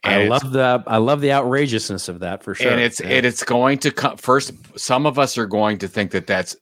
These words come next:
Speaker 2: just ludicrous. And other people are gonna say, "Yeah, this is, this is, aw-, that's my,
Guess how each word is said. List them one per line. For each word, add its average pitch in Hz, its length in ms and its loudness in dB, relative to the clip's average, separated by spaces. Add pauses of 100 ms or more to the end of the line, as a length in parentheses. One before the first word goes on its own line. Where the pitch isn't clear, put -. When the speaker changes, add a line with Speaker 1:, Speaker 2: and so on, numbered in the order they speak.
(120)
Speaker 2:
just - 400 -8 (400)
ludicrous. - 920 0 (760)
And 104 180 -4
other 110 280 0
people 98 320 -6
are 92 80 -6
gonna 90 180 -4
say, 90 220 -4
"Yeah, 85 280 -2
this 85 240 -8
is, - 300 -12
this - 160 -12
is, 87 120 -12
aw-, 87 160 -6
that's 92 280 -6
my, 85 180 -6